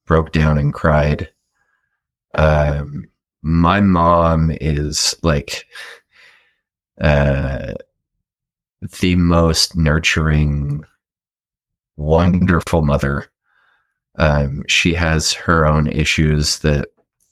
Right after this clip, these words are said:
uh, I'm sure we can discuss, but when it comes to her children, like, this is what she was born to do. She came over and, you know,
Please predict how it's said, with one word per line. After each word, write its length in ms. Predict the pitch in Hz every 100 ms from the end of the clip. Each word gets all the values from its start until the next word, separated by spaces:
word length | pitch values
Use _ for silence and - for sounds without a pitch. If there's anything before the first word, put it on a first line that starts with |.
| -
uh, 440 | 78 65 58 52 -
I'm 360 | 76 69 71
sure 300 | - - 80
we 140 | 73 73
can 220 | - 80
discuss, 560 | - - - 76 85 -
but 400 | - 73 71 - _ - _ _ _ _
when 280 | 76 82 82
it 160 | 82 -
comes 460 | 85 92 95 87
to 280 | - - 82
her 180 | - 80
children, 840 | - - 82 80 76 76 78 76 -
like, 440 | 78 71 76 - _ _ _ _
this 240 | - 82 -
is 200 | 82 82
what 220 | 78 -
she 200 | - 76
was 180 | 76 73
born 300 | 73 71 78
to 100 | 78
do. 460 | 71 71 71 71 - _ _ _ _ _ _
She 260 | - - 85
came 280 | - 82 78
over 500 | 76 76 78 78 76 -
and, 640 | 76 71 71 76 69 64 - _ _ _ _ _ _ _
you 100 | -
know, 180 | 80 62